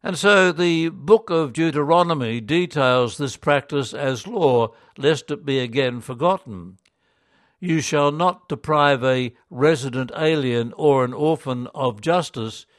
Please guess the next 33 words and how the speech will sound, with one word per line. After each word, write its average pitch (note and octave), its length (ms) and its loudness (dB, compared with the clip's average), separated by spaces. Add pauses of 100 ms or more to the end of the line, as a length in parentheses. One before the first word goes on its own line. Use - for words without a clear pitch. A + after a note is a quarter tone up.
(380)
You C#3+ 160 -2
shall C3+ 380 -2
not D3 380 -4
take D3+ 360 -2
a C3+ 120 -8
widow's B2+ 480 -2
garment C3 640 -2
in A#2+ 180 -10
pledge. A2 680 -4 (440)
Remember D3 560 2
that C3+ 260 0
you C#3+ 160 0
were B2+ 220 0
a B2 60 -4
slave C#3+ 500 0
in A#2+ 200 -6
Egypt, A#2+ 600 -6 (260)
and C3 160 -6
the B2+ 80 0
Lord C#3 400 4
your B2 220 -2
God C#3 320 2
redeemed B2+ 580 -4
you A#2+ 160 -4
from E3+ 360 -2
there. G#2 340 -2 (320)
Therefore, C3 720 2 (520)
I C#3 180 0
command C3+ 520 -2
you A#2+ 200 -2
to B2 120 -8
do A#2 240 -2
this." A#2+ 540 -6